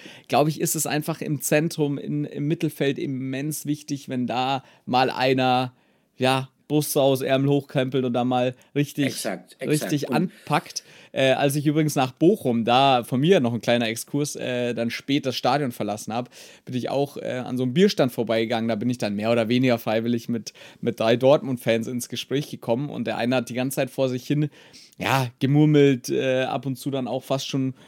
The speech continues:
Speaker 1: ja, wütend ausgebrüllt. Äh, ja, die haben einfach keine Eier, die haben keine Eier. Und dann musste ich natürlich an,
Speaker 2: Mhm.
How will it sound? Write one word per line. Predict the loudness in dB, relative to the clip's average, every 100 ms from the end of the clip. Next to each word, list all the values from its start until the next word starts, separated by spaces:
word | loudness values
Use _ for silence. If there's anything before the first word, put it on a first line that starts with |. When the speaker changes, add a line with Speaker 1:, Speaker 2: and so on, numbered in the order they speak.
| -14
Speaker 1:
ja, | -10 -4
wütend | 0 0 0 -4 -6 -14 _ 0
ausgebrüllt. | 2 4 2 2 4 4 2
Äh, | -4 -4 -4
ja, | -4 0
die | 2
haben | 2
einfach | -2 -6 -4
keine | 0 0 0
Eier, | 0 2 2
die | 2 2
haben | 0
keine | 0 -2 0
Eier. | 0 2
Und | 2
dann | 0 0
musste | -2 -2
ich |
natürlich | -2 -2 -2 -2 -4
an, | -4
Speaker 2:
Mhm. | -6